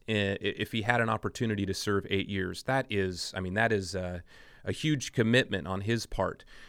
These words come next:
And so rena, Regional House-, Housing Needs Assessment, basically is, uh, a tool that, uh, local governments have to abide by where they demonstrate that they have zoned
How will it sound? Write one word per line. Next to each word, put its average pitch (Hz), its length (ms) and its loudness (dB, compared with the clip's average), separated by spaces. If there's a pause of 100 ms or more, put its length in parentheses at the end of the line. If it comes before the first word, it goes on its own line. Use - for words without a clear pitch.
(180)
And 131 120 2
so 123 420 6
rena, 110 580 2
Regional 147 360 2
House-, 135 360 -2
Housing 127 560 0
Needs 127 280 2
Assessment, 101 640 -2
basically 135 760 2
is, 107 520 4 (220)
uh, 95 160 2
a 95 100 0
tool 131 580 2 (120)
that, 107 380 4
uh, 101 200 2
local 123 240 4
governments 120 540 4
have 117 300 2
to 110 440 2 (380)
abide 117 500 4
by 98 480 6
where 110 180 6
they 113 460 4 (100)
demonstrate 107 920 4
that 104 240 4 (200)
they 113 280 6
have 117 280 2
zoned 131 680 4